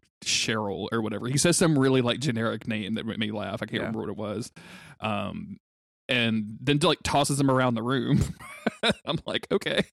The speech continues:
Speaker 2: Yeah.
Speaker 1: Uh, and then, you know, he starts, Michael starts saying that, you know,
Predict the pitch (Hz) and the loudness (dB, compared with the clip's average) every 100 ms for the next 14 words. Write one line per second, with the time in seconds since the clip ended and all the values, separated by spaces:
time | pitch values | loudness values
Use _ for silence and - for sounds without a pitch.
0 | - 262 - - 247 220 190 185 131 127 | -6 -4 -2 -2 -2 -4 -4 2 2 4
1 | 120 110 107 - - 135 165 160 139 180 | 2 0 -2 -6 0 4 6 4 2 2
2 | 131 113 120 - - 151 - - 139 151 | 4 2 -2 -8 0 2 0 -4 -2 2
3 | 156 139 135 - 135 127 123 113 113 110 | 4 4 2 2 2 2 2 0 -2 -2
4 | 101 - - - 123 107 104 | -4 -10 -14 -8 -6 -6 -8